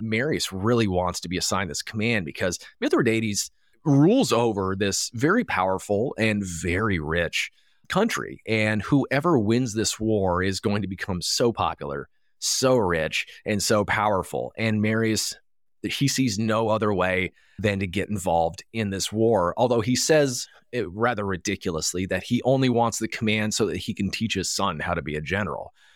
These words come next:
Well, there's other ways of doing that. So he pushes for himself to be given the command since he desires it, but he-, he's not successful.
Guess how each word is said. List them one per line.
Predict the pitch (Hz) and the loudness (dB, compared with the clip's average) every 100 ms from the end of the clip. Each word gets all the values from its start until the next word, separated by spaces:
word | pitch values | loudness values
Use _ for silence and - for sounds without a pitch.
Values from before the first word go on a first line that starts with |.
| - | -4
Well, | 110 | 2
there's | 131 135 | 4 6
other | 135 123 | 4 4
ways | 110 104 | 2 -2
of | 92 | -4
doing | 82 87 73 | -2 0 -2
that. | 67 - 50 _ _ _ _ _ - | -4 -8 -8 _ _ _ _ _ -4
So | - 147 | 2 2
he | 135 165 | 4 -2
pushes | - 330 - 170 | 2 0 2 -2
for | - 175 160 | 2 4 4
himself | 131 113 - - 131 - | 2 0 0 2 0 0
to | |
be | 104 107 104 98 - 143 | -4 -2 0 -2 -4 0
given | 151 151 | 2 2
the | 117 | 0
command | - 117 113 123 95 85 92 - | -2 0 2 2 0 -2 -6 -4
since | - 113 | -4 -2
he | 117 | 0
desires | 101 98 90 113 123 92 95 | 0 0 2 2 2 0 -2
it, | 87 | -2
but | 107 101 | -2 -2
he-, | 123 | -6
he's | 113 143 165 | 0 0 2
not | 170 | -2
successful. | 113 104 95 80 - - | -4 -4 -4 -4 -8 -18